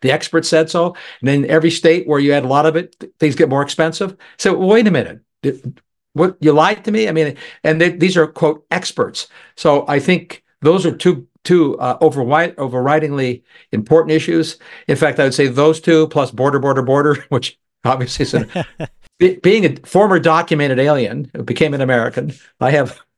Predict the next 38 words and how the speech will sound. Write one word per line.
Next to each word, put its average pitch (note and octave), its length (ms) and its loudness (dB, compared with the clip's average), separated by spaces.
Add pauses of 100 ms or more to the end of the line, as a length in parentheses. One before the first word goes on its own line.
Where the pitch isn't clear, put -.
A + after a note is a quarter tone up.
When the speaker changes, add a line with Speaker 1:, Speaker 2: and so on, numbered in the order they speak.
(120)
Speaker 1:
<laughs> - 220 -20
came E3 420 0
across D#3+ 220 0
the D3 60 2
border C3 200 2
illegally. C3 480 2 (160)
Last B2+ 240 0
I A#2+ 100 0
checked, A#2 320 -2 (340)
I C3+ 100 -2
have C#3+ 220 2
some - 380 -6 (140)
personal, D#3+ 480 -2 (520)
a - 60 -2
personal C#3+ 540 2
stake D#3+ 280 2
in C3+ 80 -2
this A#2 160 -2
issue. A2+ 320 -2 (280)
So, C#3+ 180 2
Speaker 2:
For A#2+ 60 0
sure. D3+ 180 -6
Speaker 1:
and, F3+ 180 0
and, G3+ 320 -6
you G#3 60 0
know, G3 80 4
obviously G#3 220 2
the F#3 80 4
big G3+ 180 4
issue D#3+ 500 2
i-, C#3+ 220 -2
is C3+ 240 -2
back C#3 280 -2
to D3 100 2
what C#3 100 0
I C3 60 2
said C3 180 -2
earlier. C3 400 0